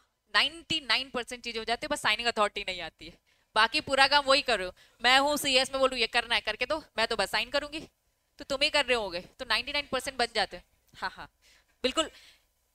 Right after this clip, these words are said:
ऐसा नहीं सिखाएंगे जैसा हम सिखाते हैं यहाँ, है ना, कि बहुत प्यार से pen पकड़ के बिल्कुल, "आओ लिखो," ऐसा नहीं सिखाया जाता है। मार मार के सिखाया जाएगा, "ये भी नहीं बनता, ये भी नहीं बनता, ये भी नहीं बनता," ऐसे ऐसे ताने मार मार के तुम खुद से ही सीख कर आओगे फिर, ठीक है। मजाक कर रही हूँ यार, कोई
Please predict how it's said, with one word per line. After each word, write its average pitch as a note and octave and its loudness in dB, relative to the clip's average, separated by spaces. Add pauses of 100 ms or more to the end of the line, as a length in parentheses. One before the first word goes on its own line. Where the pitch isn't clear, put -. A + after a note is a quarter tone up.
(120)
ऐसा C4 2
नहीं F4 -6
सिखाएंगे D#4 -4
जैसा C4 -4
हम B3 -10
सिखाते G3+ -6
हैं F3+ -10
यहाँ, F#3 -10
है F#3+ -8
ना, D#4+ -6 (100)
कि - -16
बहुत B3 4
प्यार A3+ 6
से B3 -8 (120)
pen A#3 2
पकड़ A3+ 0
के A3+ -10
बिल्कुल, A3+ -2
"आओ A3+ 6
लिखो," A3+ -2 (160)
ऐसा B3 0
नहीं D#4+ -4
सिखाया C#4 0
जाता A3 -2
है। G3+ -18
मार C4+ 6
मार C#4+ 4
के C#4+ -6
सिखाया C4 -2
जाएगा, B3 0
"ये A#3 2
भी F#4 0
नहीं G4+ -2
बनता, F#4 0
ये A3+ -2
भी G4+ -2
नहीं G4 -8
बनता, D#4+ -2
ये F4+ -2
भी C5 -4
नहीं B4+ -2
बनता," - -8 (380)
ऐसे C#4+ -2
ऐसे D4+ -4
ताने B3+ 0
मार B3+ 0
मार B3 -4
के B3 -10
तुम C#4+ -14
खुद C4 -12
से B3+ -6
ही C4 -4
सीख - -12
कर G3 -6
आओगे E3+ -10
फिर, - -14 (160)
ठीक C#4 -8
है। - -6 (1800)
मजाक F#3 -2
कर F3 -6
रही F3+ -10
हूँ E3+ -8
यार, D3+ -6 (840)
कोई C#4 4